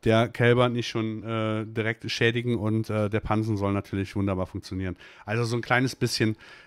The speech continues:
ähm, als Alternative, dass ihr da was machen müsst. Mit dem Maschinchen wird ganz lustig sein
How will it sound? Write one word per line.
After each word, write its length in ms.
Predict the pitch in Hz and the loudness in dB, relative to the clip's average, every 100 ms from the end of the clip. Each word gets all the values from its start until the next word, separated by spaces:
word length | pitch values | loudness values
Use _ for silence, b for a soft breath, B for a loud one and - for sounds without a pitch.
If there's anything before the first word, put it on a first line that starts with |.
| B | B
ähm, 340 | 107 110 110 104 | -2 0 0 0
als 160 | 110 | 0
Alternative, 720 | 107 117 110 104 - 127 123 113 | 0 0 2 0 0 2 2 4
dass 240 | 113 - | 2 0
ihr 100 | 110 | -4
da 260 | 101 107 101 | 0 0 0
was 200 | 98 101 | -2 -4
machen 300 | 98 92 101 | -4 -4 0
müsst. 440 | 202 - - - | 0 -2 -12 -10
Mit 120 | 123 | -6
dem 80 | 117 | -6
Maschinchen 480 | 120 143 156 - 135 | -8 -12 -14 -12 -12
wird 100 | 135 | -6
ganz 220 | 113 - | -6 -2
lustig 340 | 143 - 156 | -4 -2 -2
sein 300 | 151 135 131 | 0 0 0